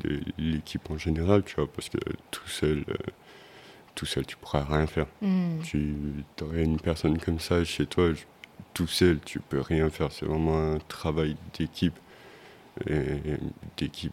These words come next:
Speaker 1: euh, de différents secteurs, tu vois. Justement,
Speaker 2: Ouais.
Speaker 1: comme je disais, t'as des infirmiers, on a un psy,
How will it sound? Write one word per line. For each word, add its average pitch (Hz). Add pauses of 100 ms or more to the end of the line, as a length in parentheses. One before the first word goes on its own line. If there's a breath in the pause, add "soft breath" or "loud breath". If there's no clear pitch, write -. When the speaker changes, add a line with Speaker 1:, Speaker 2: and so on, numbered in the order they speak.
(100)
Speaker 1:
euh, 71
de 73
différents 76
secteurs, 80
tu -
vois. 78
Justement, 80
Speaker 2:
Ouais. 78
Speaker 1:
comme 78
je -
disais, 80
t'as 76
des 73
infirmiers, 82 (800 loud breath)
on 78
a 73
un 73 (880)
psy, -